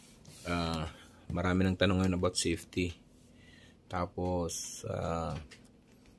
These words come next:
about S O P na sinasabi nila, ng mga trabaho ng, ah, security sa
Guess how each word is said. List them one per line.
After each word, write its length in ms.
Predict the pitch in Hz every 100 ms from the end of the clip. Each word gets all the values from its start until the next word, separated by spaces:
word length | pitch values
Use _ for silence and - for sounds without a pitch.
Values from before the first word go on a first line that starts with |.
| -
about 480 | - 85 87 90 90 - -
S 240 | 101 -
O 120 | 90
P 360 | 80 - 90 87
na 80 | 85
sinasabi 640 | - 85 85 85 80 80
nila, 320 | 80 82 - - - 82
ng 120 | 80
mga 180 | 82 80
trabaho 420 | 87 87 87 87
ng, 220 | 90 90 87 - - - - -
ah, 360 | 85 85 90 87 -
security 600 | - 101 90 82 78 -
sa 400 | - 80 78